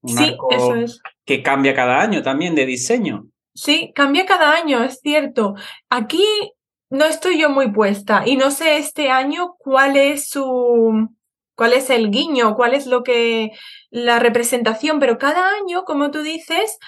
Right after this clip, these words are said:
Speaker 2: cambia de diseño en honor a algo, ¿no? <laughs> No
Speaker 1: Ujú.
Speaker 2: lo sé. Eh, a lo mejor eso te lo puedo preguntar yo a ti.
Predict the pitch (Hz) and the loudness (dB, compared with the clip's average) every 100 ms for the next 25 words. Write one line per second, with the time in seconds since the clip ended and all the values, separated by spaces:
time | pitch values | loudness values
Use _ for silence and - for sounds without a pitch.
0 | - - _ _ _ _ 254 254 320 311 | -20 -20 _ _ _ _ 0 2 4 4
1 | 247 233 269 277 277 233 214 214 214 208 | 2 0 2 2 4 2 2 2 0 0
2 | 202 214 247 269 233 240 311 190 - - | 0 2 2 2 4 2 -2 -6 -8 -12
3 | _ _ _ _ _ 220 277 - - - | _ _ _ _ _ -4 -4 -4 -14 -10
4 | 294 277 302 302 262 220 214 240 247 262 | -2 2 2 2 0 -2 0 2 4 2
5 | 247 277 285 294 302 294 269 254 269 269 | 2 2 0 -2 0 0 2 2 2 2
6 | 262 247 254 247 240 226 226 240 247 240 | -2 -2 -4 -2 -2 -4 -4 -6 -4 -6